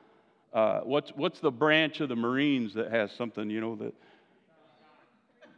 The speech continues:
the what? Recon. Recon, all right, or Green Beret, or whatever they are. It's a special force that has a focused intent. They've been trained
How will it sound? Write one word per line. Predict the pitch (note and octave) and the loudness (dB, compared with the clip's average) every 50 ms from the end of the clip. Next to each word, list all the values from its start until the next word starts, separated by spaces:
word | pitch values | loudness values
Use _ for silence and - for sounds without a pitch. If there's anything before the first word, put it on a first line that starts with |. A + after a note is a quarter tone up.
| - - | -14 -4
the | G#2+ B2+ | -2 4
what? | C3 C#3+ F3+ G#3 - - - - - - - - - - - - - - - - - - - - - - - | 6 8 8 8 6 2 -8 -20 -20 -20 -20 -20 -20 -20 -20 -20 -20 -20 -18 -18 -16 -16 -16 -16 -18 -12 -2
Recon. | C3 D3+ G#3 A#3+ A3 - F#3 E3 D3 C3 A2 G#2 F#2+ F2 | 2 2 2 2 2 4 4 4 6 4 2 0 -4 -2
Recon, | G2+ | 2
all | B2+ C#3 C#3 | 4 4 6
right, | C#3+ D#3 E3 - - | 6 4 2 0 0
or | B2 B2 C3 | 0 0 2
Green | A2+ C3+ G3 A#3 B3 A#3 F#3 | 2 2 4 4 4 4 4
Beret, | F#3 F#3 F#3+ F#3+ F3+ D#3 | 4 6 6 6 6 6
or | C#3 C3 | 6 4
whatever | D3 F#3 A#3 B3 A#3 G3+ F#3 | 6 6 6 6 6 4 4
they | E3+ F3 E3 E3+ | 4 4 6 6
are. | F3+ F3+ F3 D#3+ D3 B2+ A2+ - - - - - - - _ _ - | 8 8 8 8 6 6 2 -2 -10 -20 -20 -20 -20 -20 _ _ -2
It's | D#3+ E3 - - | -2 -2 0 0
a | F3 C#3+ | -4 -4
special | - - - - _ - A3 A3 A3+ A3 - A3+ G#3 F#3 | -4 -12 -14 -16 _ 8 8 8 8 4 2 2 2 2
force | D3+ - - G3+ F#3+ F#3+ F#3 D3 A2+ F#2+ - - - - - - - - _ _ _ _ _ _ _ _ _ _ _ _ _ _ _ | 2 0 4 6 6 8 8 6 4 2 -2 -10 -12 -12 -14 -16 -20 -20 _ _ _ _ _ _ _ _ _ _ _ _ _ _ _
that | C3+ C#3+ C#3 | -2 -2 2
has | E3 E3 D#3 C#3 C#3 | 4 4 4 6 4
a | A#2 - - - - - - - | 2 2 0 -10 -20 -20 4 6
focused | G#3+ A3+ A#3 A#3+ - - A3+ G#3 - - - F#3+ | 8 8 8 6 4 4 4 4 4 2 -2 0
intent. | F3+ E3+ - - - F3 E3 C#3+ A2+ - - - - - _ _ _ _ _ _ _ _ _ _ _ _ _ | 0 0 0 -2 0 0 0 0 0 -4 -10 -18 -20 -20 _ _ _ _ _ _ _ _ _ _ _ _ _
They've | D3+ E3+ G3 D#3+ D3 | 4 4 4 4 2
been | F3 F#3 D3 | 0 0 0
trained | - - - - G3+ G#3+ A3+ A#3 A3 G3 E3 C#3 A#2+ G#2 G2+ F#2 F2+ | -2 -4 -4 4 6 6 6 6 6 4 4 2 2 0 -4 -6 -8